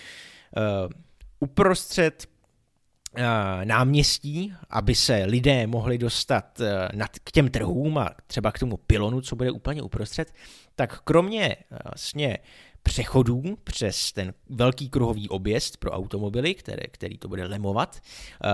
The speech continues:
tak kromě přechodů tam vznikne i zcela nový výstup z metra,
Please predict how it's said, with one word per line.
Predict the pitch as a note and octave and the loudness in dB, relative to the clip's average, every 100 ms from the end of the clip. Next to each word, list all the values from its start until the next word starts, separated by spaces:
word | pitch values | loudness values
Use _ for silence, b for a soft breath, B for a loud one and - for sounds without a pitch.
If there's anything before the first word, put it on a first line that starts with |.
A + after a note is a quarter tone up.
| F#2 F#2 - - | 2 0 -4 0
tak | G#2+ - - G2 | 0 0 -4 -2
kromě | - C3+ F#3+ | 2 4 4
přechodů | F#3+ - - D3 F#3 G3+ _ _ | -2 -2 2 2 2 -8 _ _
tam | - G#2+ G2 | -4 -2 -2
vznikne | G#2 G#2+ C#3 C#3+ D#3 | -2 0 0 -2 -4
i | D3 G2 | -2 -6
zcela | - - D3 | -4 -2 0
nový | G#2+ A2 C#3+ B2+ _ - C3 | 0 -2 -4 -10 _ -20 -14
výstup | A2+ B2+ - F#3 G#2+ | -8 -6 -4 -4 -4
z | F#2 | -4
metra, | F#2+ - C3 E3+ | -6 -2 0 0